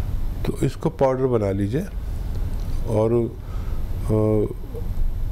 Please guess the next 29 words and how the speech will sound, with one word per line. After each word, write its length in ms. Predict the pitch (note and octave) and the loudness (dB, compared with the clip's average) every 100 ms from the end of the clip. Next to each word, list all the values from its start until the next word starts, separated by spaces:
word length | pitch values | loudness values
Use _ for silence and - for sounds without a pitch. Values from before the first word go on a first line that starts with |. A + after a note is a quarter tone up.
| - - - - - - - - | 0 2 2 2 0 -2 -2 2
आधा 360 | B2+ C3+ D3+ E3 | 2 4 2 2
से 360 | - D3+ D3 | 2 2 4
एक 140 | C#3 C3+ | 2 2
ग्राम 320 | B2 A#2 B2+ - - A#2 | 2 2 0 -4 -2 -2
एक 160 | A#2+ | 0
वक्त 260 | B2 A2+ - | 0 0 -2
में 100 | B2 | -2
खाइए। 380 | - F#2+ F2+ A#2 | 0 0 2 0
अ, 1200 | - - - - - - - - - - G#2 G#2+ G#2+ - - - - - - - - - - - - A2 G#2+ G#2 G#2 - | -2 -2 -2 0 0 0 0 0 0 2 2 2 0 -4 -4 -4 -4 -4 -4 -2 -2 -2 -2 -2 0 2 2 2 0 0
दूध 220 | - D#3 D#3 | 2 2 2
से 200 | - D#3+ | -2 -4
खाएं 340 | - C#3 D#3 - - - - - - - - - - - - - - - A2+ | 0 0 0 -4 -8 -6 -4 -2 -2 0 -2 -2 -2 -2 -2 -2 -2 0 2
या 320 | A#2 B2 A2+ G#2 | 4 4 4 2
फिर 260 | - A2 | 0 2
आप 220 | G#2 F#2 - - - - - - | 2 0 -4 -6 -4 -4 -4 -2
जूस 420 | G#2+ A2+ C3+ - | 0 2 2 0
से 80 | D3+ | -2
खाएं, 340 | D3 C3+ C#3+ G3+ | 0 0 0 -2
और 440 | - A#2 A2 G#2+ | -4 0 0 2
गरीब 300 | C3 D3 D3 | 2 2 2
आदमी 280 | C#3 C3+ C#3+ | 0 2 0
है 60 | |
तो 120 | C#3+ D#3+ | 0 0
पानी 320 | C#3 A#2+ A2+ | 2 2 2
से 180 | - A2+ | 0 0
भी 140 | C3+ | 0
ले 220 | F#3 A#2+ | 0 2
सकते 400 | G2 F#2+ - | 0 -2 -2
हैं। 80 | G2 | -4